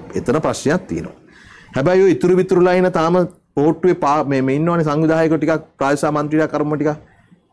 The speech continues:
එතකොට ඒ ඇත්ත එක්ක ඒගොල්ලන්ට මහචන්දකට ගියොත් ජනාධිපතිවරණයට පස්සේ මහචන්දකට යනවට වඩා කලින් මහචන්දකට ගියාම මොනවා හරි ටිකක් අඬුවක් හදන්න නෙවෙයි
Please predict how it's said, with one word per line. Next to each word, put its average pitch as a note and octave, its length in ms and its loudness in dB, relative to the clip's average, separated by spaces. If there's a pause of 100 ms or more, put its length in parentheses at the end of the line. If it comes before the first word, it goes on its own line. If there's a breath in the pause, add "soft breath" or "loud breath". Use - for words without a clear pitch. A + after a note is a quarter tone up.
(140)
එතකොට C#3+ 360 0 (260)
ඒ C#3 220 2
ඇත්ත F#3+ 260 0
එක්ක G3 120 -2
ඒගොල්ලන්ට F#3+ 380 2
මහචන්දකට F3 800 0
ගියොත් G3 320 2 (640)
ජනාධිපතිවරණයට G#3 1040 0
පස්සේ D3+ 360 -2
මහචන්දකට G#3+ 540 2
යනවට C#3+ 220 -2
වඩා A#2+ 260 0 (680)
කලින් A#3+ 280 2
මහචන්දකට F3+ 560 2
ගියාම B2+ 320 -4
මොනවා D#3+ 380 0
හරි G#3 80 0
ටිකක් G3 280 -2 (240)
අඬුවක් D3 320 -2
හදන්න F#3+ 200 2
නෙවෙයි D3+ 200 -2